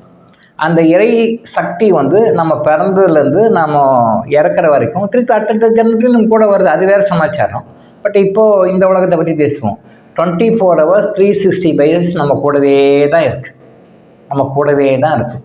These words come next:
அந்த எனர்ஜியை வந்து நாம எந்த அளவுக்கு யூட்டிலைஸ் பண்ணிக்கிறோம், எந்த அளவுக்கு நாம வந்து பயன்படுத்தி வாழ்க்கையில பலன் அடையிறோம் அப்படின்னு சொல்லி பார்த்தா, நாம நம்மளுடைய ஈகோ,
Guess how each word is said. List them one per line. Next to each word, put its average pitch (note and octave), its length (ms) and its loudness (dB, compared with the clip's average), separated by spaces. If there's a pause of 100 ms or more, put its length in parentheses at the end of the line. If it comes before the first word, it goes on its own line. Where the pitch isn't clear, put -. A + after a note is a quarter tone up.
(540)
அந்த F3+ 320 0
எனர்ஜியை A3 580 2
வந்து F#3+ 220 0
நாம F#3 340 0
எந்த F3+ 320 0
அளவுக்கு F#3+ 260 0
யூட்டிலைஸ் F#3+ 340 0
பண்ணிக்கிறோம், D3+ 500 0
எந்த D3 280 0
அளவுக்கு F3+ 320 0
நாம D3 240 -2
வந்து C3 260 0 (800)
பயன்படுத்தி F3 720 0
வாழ்க்கையில D#3 500 0 (160)
பலன் D3+ 200 0
அடையிறோம் D3+ 440 2
அப்படின்னு C3 260 -6
சொல்லி B2 180 -4
பார்த்தா, A2+ 320 0 (400)
நாம D#3+ 360 -2 (240)
நம்மளுடைய D3+ 540 0 (640)
ஈகோ, D#3 400 2